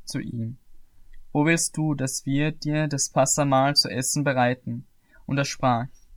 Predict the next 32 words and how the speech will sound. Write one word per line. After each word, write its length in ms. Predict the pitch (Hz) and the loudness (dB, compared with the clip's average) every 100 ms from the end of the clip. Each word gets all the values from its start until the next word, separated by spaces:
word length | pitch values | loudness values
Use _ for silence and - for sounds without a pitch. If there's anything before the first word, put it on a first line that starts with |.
| - - - - | -20 -20 -14 -2
"Geht 180 | 151 | -2
hin 420 | - 165 160 139 - | 0 0 2 0 -4
in 120 | 139 | -2
die 80 | 139 | -2
Stadt 380 | - 147 143 - | 0 0 0 -2
zu 120 | 143 | -8
dem 420 | 143 135 135 151 | -2 0 2 0
und 260 | - 143 - | -2 -4 0
dem 240 | 127 139 | 2 2
und 140 | 143 - | -2 -4
sprecht 340 | - 131 - | -2 -2 -2
zu 100 | - | -8
ihm: 380 | - 123 117 143 _ _ _ - - - | -6 -6 -6 -10 _ _ _ -20 -20 -4
Der 80 | 131 | 2
Meister 500 | 135 123 131 - 160 | 4 6 4 2 4
lässt 380 | 143 143 - 156 | 4 2 0 0
dir 160 | 156 | 0
sagen: 520 | 147 123 117 - 123 - - - - - | 2 0 0 -4 -10 -12 -18 -20 -16 0
Meine 200 | 135 147 | 2 2
Zeit 320 | - 143 139 | 4 6 6
ist 220 | 139 - | 2 -2
nahe, 340 | 139 131 120 135 165 - | 0 2 0 -4 -12 -10
bei 120 | 131 | -6
dir 440 | 127 - 143 165 160 | -4 0 2 0 0
will 140 | - | -2
ich 300 | - 151 - | 0 -2 -2
mit 160 | 151 - | -6 0
meinen 340 | 123 123 143 139 | 2 4 4 2
Jüngern 360 | 127 139 147 | 2 2 0
das 180 | 139 131 | 0 -2
Passa 380 | - 127 - 135 | 0 0 2 0
halten." 480 | 123 123 - - | 0 0 -4 -12